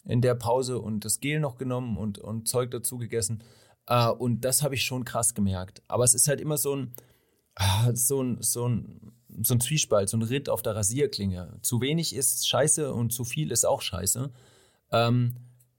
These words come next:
letztendlich, ja, äh,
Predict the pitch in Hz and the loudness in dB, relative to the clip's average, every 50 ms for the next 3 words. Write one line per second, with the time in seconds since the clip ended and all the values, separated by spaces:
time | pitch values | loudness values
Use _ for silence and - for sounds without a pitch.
0 | _ _ _ - 143 151 151 - - 143 180 190 202 - - - - - - - | _ _ _ 2 4 4 4 4 4 4 2 2 2 0 -2 -6 -10 -16 -20 -20
1 | _ _ _ _ _ _ _ _ - - 120 85 123 113 92 95 101 98 95 - | _ _ _ _ _ _ _ _ -20 -10 -2 2 2 4 4 2 0 -2 -4 -6
2 | - _ _ _ _ _ _ _ - 101 104 101 | -8 _ _ _ _ _ _ _ 2 2 2 2